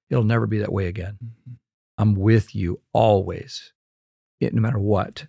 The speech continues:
Speaker 1: That promise from, like, "I'll be with you even in the, the, the valley, in the shadow of darkness." And that's the Holy Spirit. So it's, it's comfort. Like, there's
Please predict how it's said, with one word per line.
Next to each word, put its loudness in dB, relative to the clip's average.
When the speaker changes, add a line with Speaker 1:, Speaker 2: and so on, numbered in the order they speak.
Speaker 1:
That -2
promise 4
from, 0
like, -2
"I'll 0
be 2
with 2
you 4
even 6
in 4
the, 0
the, -4
the 0
valley, 4
in -4
the -2
shadow -2
of -4
darkness." -2
And 2
that's 2
the 2
Holy 4
Spirit. -2
So 4
it's, -2
it's -8
comfort. 0
Like, 2
there's 2